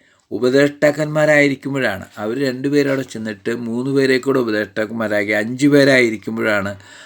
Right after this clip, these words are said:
അവരിൽ രണ്ടുപേരെ പരിശുദ്ധാത്മാവ് പറഞ്ഞ്, "ഞാൻ വിളിച്ചിരിക്കുന്ന വേലയ്ക്ക് അയക്കാൻ." സുവിശേഷ വേലയ്ക്കെന്ന് മാത്രമല്ല, അവരെ പോയി സുവിശേഷം പറഞ്ഞ് സഭകൾ സ്ഥാപിക്കാനാണ് അയച്ചത്. ലോക സുവിശേഷീകരണത്തിൽ ഉദ്ധരിക്കപ്പെട്ട രണ്ടുപേരെയാണ് അവിടെ പറഞ്ഞത്. അവർ കേവലം സുവിശേഷം, നമ്മളിവിടെ ബ്രദറുകാരെ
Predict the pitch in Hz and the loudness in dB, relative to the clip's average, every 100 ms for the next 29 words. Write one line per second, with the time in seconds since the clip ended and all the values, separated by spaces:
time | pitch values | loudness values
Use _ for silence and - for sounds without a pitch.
0 | - _ - 101 107 123 147 165 170 131 | -20 _ -8 -2 2 4 4 4 2 0
1 | 110 110 107 104 104 101 98 95 101 95 | 0 -4 -4 -6 -8 -12 -12 -8 -6 -6
2 | 101 101 98 98 98 101 104 95 - 104 | -8 -6 -4 -4 -6 -6 -6 -6 -6 -4
3 | 107 107 104 101 98 95 98 92 - - | -4 -2 -2 0 -2 -2 -2 -2 -8 -14
4 | - 98 98 107 110 113 113 117 127 131 | -6 -4 -2 0 2 2 0 -4 -6 -6
5 | 127 110 - - - - - - - 104 | -6 -8 -10 -18 -20 -20 -20 -10 2 4
6 | 117 117 123 127 123 104 101 117 120 123 | 6 4 4 2 2 -4 -4 -4 -4 -4
7 | 120 127 123 110 113 131 139 - 139 143 | -6 -6 -2 -2 -2 -2 -2 2 2 2
8 | 143 147 139 110 90 95 95 98 107 120 | 0 0 0 -2 -4 -12 -8 -4 -4 -4
9 | 120 113 113 117 120 113 120 107 120 101 | -6 -8 -6 -4 -2 -4 -4 -6 -6 -8
10 | 92 113 117 123 123 - 139 151 131 127 | -2 -2 -2 -6 -6 -4 -4 -2 -2 0
11 | 117 113 110 107 101 101 104 - 90 - | 2 2 2 0 -4 -6 -6 -8 -8 -12
12 | - - - - - 107 123 127 127 127 | -20 -18 -18 -20 -2 4 6 8 8 6
13 | 131 131 120 117 120 123 113 107 110 117 | 2 -2 -4 -4 -4 -4 -4 -4 -4 -2
14 | 120 117 120 113 117 117 117 | -2 -2 -4 0 2 2 2